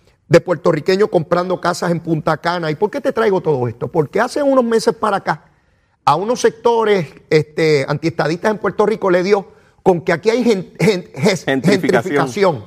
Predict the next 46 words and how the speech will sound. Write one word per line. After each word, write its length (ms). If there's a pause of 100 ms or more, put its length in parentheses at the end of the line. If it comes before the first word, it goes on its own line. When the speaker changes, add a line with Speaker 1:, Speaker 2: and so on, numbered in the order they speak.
(240)
Speaker 2:
Sí. 140
Speaker 1:
que 80
están 240
sacando 440
nuestra 280
gente 260
de 100
las 100
comunidades, 600 (360)
que 100
los 140
americanos 520
están 240
comprando 440
todas 200
las 120
casas, 400 (280)
que 140
no 100
co-, 120
podemos 340
comprar 300
casas, 240
que 80
se 100
están 220
quedando 340
con 140
las 80
playas, 420
que 140
no 80
hay 80
playas 460
para 200
los 140
puertorriqueños. 640
Esto 140
es 20
una 120
cosa 220
terrible. 480 (480)
Entonces 360
eso 120
lo 160
im-, 120